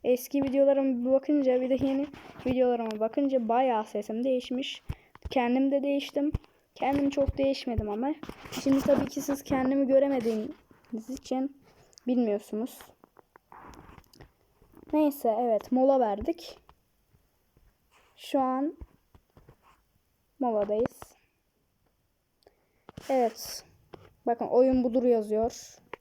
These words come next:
Böyle. Otobüsümüz de bu. Şu bagajları kapatayım. Bagajlar bir işe yaramıyor. Oyun budur. Kural işareti yaptık.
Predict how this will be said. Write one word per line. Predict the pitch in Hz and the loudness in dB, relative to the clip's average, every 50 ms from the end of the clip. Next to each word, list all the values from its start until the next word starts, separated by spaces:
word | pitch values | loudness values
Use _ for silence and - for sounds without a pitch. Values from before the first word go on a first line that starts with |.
| _ _ _ - - - _ _ _ _ _ _ _ _ _ _ _ _ _ _ _ _ - - - _ _ | _ _ _ -12 -12 -12 _ _ _ _ _ _ _ _ _ _ _ _ _ _ _ _ -8 -8 -8 _ _
Böyle. | - 214 208 208 214 208 208 226 277 - _ - - - - - - _ - _ _ _ _ _ _ - | -2 -2 -2 -2 -2 -2 -2 -4 -6 -8 _ -20 -20 -20 -20 -20 -20 _ -20 _ _ _ _ _ _ -6
Otobüsümüz | 240 247 - 285 262 277 - - 285 285 277 254 254 | -4 0 0 -2 -2 -2 0 2 2 2 2 2 2
de | 294 277 240 | 2 2 4
bu. | 240 247 247 277 - - - - - - - - - | 2 2 2 0 -6 -10 -16 -12 -12 -12 -10 -4 -2
Şu | 285 247 | 2 4
bagajları | 277 269 269 285 294 277 269 302 294 285 | 4 6 6 4 4 4 4 4 4 4
kapatayım. | 285 277 262 - 262 - - 233 214 214 | 2 -2 -2 -2 -2 -2 -2 -4 -2 -2
Bagajlar | 214 214 233 233 233 226 226 226 226 226 220 | -2 -2 -2 -2 -2 0 -2 -2 -2 -2 -4
bir | 226 226 | -4 -4
işe | 226 - - 233 | -6 -4 -4 -4
yaramıyor. | 214 214 214 214 208 202 196 202 208 233 - - - _ _ _ _ _ _ - - _ - _ - _ _ _ _ | -2 -2 -4 -4 -4 -6 -6 -6 -6 -6 -8 -8 -12 _ _ _ _ _ _ -20 -20 _ -20 _ -20 _ _ _ _
Oyun | - 226 247 247 240 240 233 | 0 0 2 2 0 -2 -4
budur. | 233 220 214 220 240 247 - _ | -4 -2 -2 -2 -2 -4 -6 _
Kural | - - 240 240 233 233 | -8 -4 -2 -2 -2 -2
işareti | 233 226 - 226 220 214 214 214 - 240 | -4 -4 -6 -6 -4 -4 -6 -6 -6 -6
yaptık. | 226 208 214 - _ - 226 | -6 -6 -10 -12 _ -10 -10